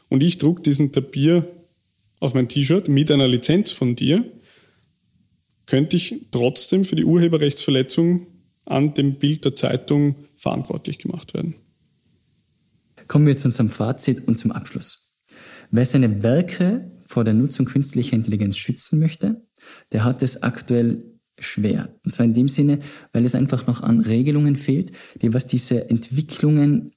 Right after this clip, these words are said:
Speaker 2: abbilden beziehungsweise berücksichtigen. So warten wir aktuell auch gespannt auf richtungsweisende Präzedenzfälle,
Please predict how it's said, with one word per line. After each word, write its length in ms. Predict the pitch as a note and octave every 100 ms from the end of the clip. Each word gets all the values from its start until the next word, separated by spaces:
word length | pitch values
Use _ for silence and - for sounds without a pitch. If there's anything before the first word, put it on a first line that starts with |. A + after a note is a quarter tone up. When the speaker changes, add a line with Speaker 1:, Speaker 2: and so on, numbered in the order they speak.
| -
Speaker 2:
abbilden 540 | - - D#3 D3+ D#3+
beziehungsweise 520 | C3+ - C#3+ C#3 C3+
berücksichtigen. 800 | B2+ C#3 E3 - B2 - - - - - - - -
So 400 | - - B2+ B2 C#3+
warten 380 | A2+ C#3 D3 C3+
wir 220 | C3 -
aktuell 340 | B2+ - A2
auch 180 | G#2 -
gespannt 880 | - - - G#2 G2+ D#3 G#3+ - -
auf 320 | B2+ B2+ -
richtungsweisende 800 | - D3+ - D3+ - C3+ - C#3
Präzedenzfälle, 880 | - A2+ A2 G2 B2 - C#3+ D3